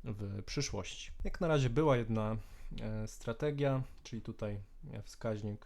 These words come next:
który wygenerował dwadzieścia siedem R R w dwadzieścia trade'ów. Natomiast to, to są zupełnie dwa inne wskaźniki, to widać. Ten najlepszy wskaźnik w tym zestawieniu, on bardziej pokazywał, jak wejść w rynek, po jakiej cenie. Natomiast te kanały V wap, no to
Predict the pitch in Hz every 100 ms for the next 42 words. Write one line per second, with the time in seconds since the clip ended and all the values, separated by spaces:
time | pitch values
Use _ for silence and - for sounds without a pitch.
0 | - - 110 104 110 107 104 104 104 101
1 | 107 - 107 107 110 104 110 113 110 127
2 | - 110 104 104 104 107 107 - - -
3 | 104 104 131 - 240 226 180 170 170 151
4 | - 139 139 127 131 117 104 104 104 101
5 | - 107 104 95 - 98 110 104 98 101
6 | - 147 160 180 180 - 135 - 120 113
7 | - 120 113 107 117 110 107 104 107 104
8 | 101 101 104 104 - - 107 104 101 104
9 | 98 107 101 104 - 110 107 104 101 127
10 | - - 104 98 107 - 101 98 113 143
11 | 127 123 123 - - 117 113 104 107 107
12 | 104 101 -